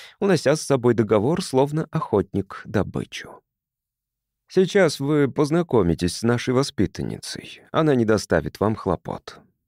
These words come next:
И босс одарил Надю лёгкой улыбкой. Надя улыбнулась в ответ, он определённо ей нравился.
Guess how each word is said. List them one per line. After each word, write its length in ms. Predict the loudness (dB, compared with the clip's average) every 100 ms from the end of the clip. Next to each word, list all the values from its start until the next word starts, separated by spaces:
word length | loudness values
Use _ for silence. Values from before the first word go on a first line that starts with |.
| _ -2
И 100 | 0
босс 440 | 2 0 0 -4
одарил 380 | -2 2 2 2
Надю 300 | 2 0 0
лёгкой 420 | 2 2 2 -2
улыбкой. 500 | 0 0 -2 0 0 -2 -20 -20 _
Надя 260 | -2 0 2
улыбнулась 540 | 2 2 2 2 2
в 40 | 0
ответ, 440 | 0 0 -2 -2
он 220 | -2 0
определённо 640 | -2 -2 -2 0 0 -2 -4
ей 500 | -2 -2 -4 -10 -10
нравился. 720 | -4 -2 -4 -8 -14 -14 -16